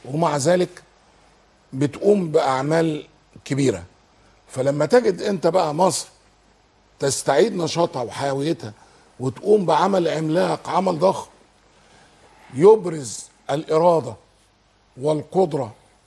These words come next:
والإمكانية، دي فرحة كبيرة جدا إن احنا إن شاء الله إذا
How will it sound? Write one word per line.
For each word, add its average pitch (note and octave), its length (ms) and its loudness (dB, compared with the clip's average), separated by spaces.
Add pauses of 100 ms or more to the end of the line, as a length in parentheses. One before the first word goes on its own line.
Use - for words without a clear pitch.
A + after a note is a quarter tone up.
(160)
والإمكانية، D3+ 840 -4 (760)
دي C3+ 120 -4
فرحة C3 500 -4
كبيرة C#3 300 -2
جدا C#3 380 -6 (100)
إن A#2+ 120 -6
احنا B2+ 180 -8
إن A2+ 80 -10
شاء C#3 180 -6
الله C#3+ 280 -4 (840)
إذا C#3 480 0